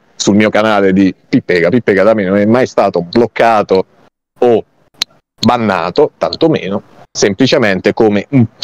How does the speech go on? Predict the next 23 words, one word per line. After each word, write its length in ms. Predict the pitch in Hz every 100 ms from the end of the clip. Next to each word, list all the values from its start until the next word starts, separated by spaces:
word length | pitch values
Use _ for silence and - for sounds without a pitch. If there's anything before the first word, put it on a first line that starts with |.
| - -
tutti, 400 | 208 - 107 -
tutti 240 | 180 -
quelli 260 | 170 156 135
a 60 |
cui 260 | - 151 131 -
io 360 | - 135 107 95 _
da 200 | 127 110
un 80 | 107
certo 240 | 135 -
punto 260 | 131 127 131
in 80 | 117
poi, 260 | 135 98
quindi 320 | 104 104 92
da 120 | 92 98
giugno 300 | 104 139 127
in 120 | 113
poi, 400 | 117 104 90 82
tutti 240 | - 139 127
quelli 240 | 131 107
che 100 | 101
mi 100 | 104
hanno 200 | 135 131
scritto, 600 | - 143 127 - 101 87